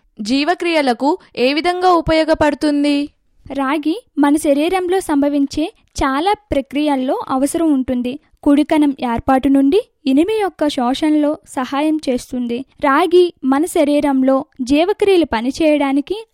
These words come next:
Speaker 2: అవసరమయ్యే ముఖ్య ఖనిజం. ఆ కారణం చేతను మనల్ని రక్తహీనత నుండి రక్షిస్తుంది.
Speaker 1: రాగి ఇన్ని వ్యాధుల నివారణకు సహాయపడుతుంది కదా, సర్వసాధారణంగా వచ్చే రక్తపోటు, క్యాన్సర్ నివారణకు తోడ్పడదా?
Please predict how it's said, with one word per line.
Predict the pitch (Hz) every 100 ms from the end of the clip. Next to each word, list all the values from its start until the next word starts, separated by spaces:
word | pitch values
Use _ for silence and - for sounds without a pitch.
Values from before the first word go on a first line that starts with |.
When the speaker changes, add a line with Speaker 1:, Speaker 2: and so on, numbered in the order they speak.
| -
Speaker 2:
అవసరమయ్యే | - 311 440 453 392 311 294
ముఖ్య | 247 233 -
ఖనిజం. | 370 269 254 254 233 _ 254
ఆ | 302
కారణం | 349 294 277 262 262
చేతను | 262 240 240 254 349 - - -
మనల్ని | 262 277 277 269 269 -
రక్తహీనత | 247 - 370 381 311 262
నుండి | 240 226 262 554
రక్షిస్తుంది. | 359 302 294 - - 233 226 - _ _ _ -
Speaker 1:
రాగి | 247 247 285 381 -
ఇన్ని | 269 294
వ్యాధుల | 294 262 247 311 339
నివారణకు | 294 262 269 285 285 311
సహాయపడుతుంది | 285 220 269 302 285 277 277 269 262
కదా, | 240 220 220 220 _ _ -
సర్వసాధారణంగా | 220 208 285 349 302 285 277 269 254 254
వచ్చే | 233 226 254
రక్తపోటు, | 214 196 - 254 254 233 226 233 226 _ -
క్యాన్సర్ | 247 233 247 254 226 226 _ 247
నివారణకు | 262 285 311 311 311
తోడ్పడదా? | - 247 240 269 262 220